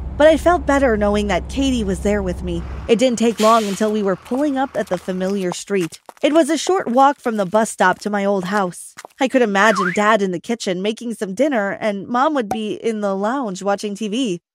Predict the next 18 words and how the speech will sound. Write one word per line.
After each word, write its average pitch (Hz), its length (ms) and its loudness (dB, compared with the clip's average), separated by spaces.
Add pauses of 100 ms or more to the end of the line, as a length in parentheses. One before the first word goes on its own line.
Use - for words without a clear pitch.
Would 233 420 4
they 220 160 2
be 214 180 -2
happy 190 420 -4
to 254 100 -4
see 302 220 -6
me, 330 260 -6 (240)
or 214 320 0
angry 202 460 0
that 202 140 2
I 202 100 4
had 185 160 0
caught 233 320 -2
them 190 180 0
out 208 300 2
for - 160 -12
kidnapping 190 520 -2
me? 170 220 -6